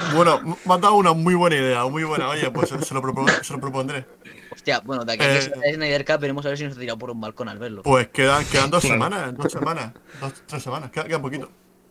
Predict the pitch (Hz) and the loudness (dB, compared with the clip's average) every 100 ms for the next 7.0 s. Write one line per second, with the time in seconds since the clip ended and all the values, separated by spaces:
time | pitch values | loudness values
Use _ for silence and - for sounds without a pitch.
0 | _ 110 113 - 113 110 123 117 110 117 | _ -10 -8 -8 -8 -8 -6 -6 -6 -8
1 | - 113 110 - - 117 - - - - | -10 -12 -12 -12 -12 -14 -12 -14 -14 -20
2 | - - _ - - - - _ _ - | -20 -20 _ -20 -20 -20 -20 _ _ -20
3 | - _ - 247 - 254 - 320 208 - | -20 _ 2 2 4 -8 -6 -6 -6 -6
4 | 247 - - 120 131 127 143 139 120 135 | -10 -10 -10 -4 -2 -2 -2 -4 -2 -2
5 | 135 139 165 139 143 135 151 143 131 117 | -4 -6 -10 -6 -4 -4 -4 -4 -4 -6
6 | 131 156 131 147 127 135 135 131 110 | 0 2 2 0 0 -2 -6 -8 -12